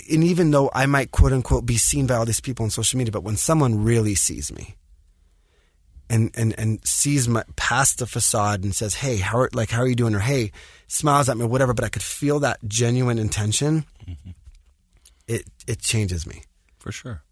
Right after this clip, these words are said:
Speaker 1: In that moment to moment. And so I, I, it goes back to that light analogy. If each of us just light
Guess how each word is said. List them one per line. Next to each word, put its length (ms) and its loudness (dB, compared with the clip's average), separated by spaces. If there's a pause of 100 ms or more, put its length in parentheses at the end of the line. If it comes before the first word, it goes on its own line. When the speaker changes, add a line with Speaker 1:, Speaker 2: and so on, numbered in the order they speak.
(260)
Speaker 1:
In 140 2
that 180 2
moment 400 2
to 100 0
moment. 540 -2 (640)
And 140 2
so 340 2 (440)
I, 220 -2
I, 320 -4
it 140 -4
goes 220 0
back 220 0
to 100 -10
that 160 -4 (340)
light 220 -2
analogy. 500 0
If 140 -6
each 220 -2
of 100 -2
us 180 4
just 240 -2
light 320 2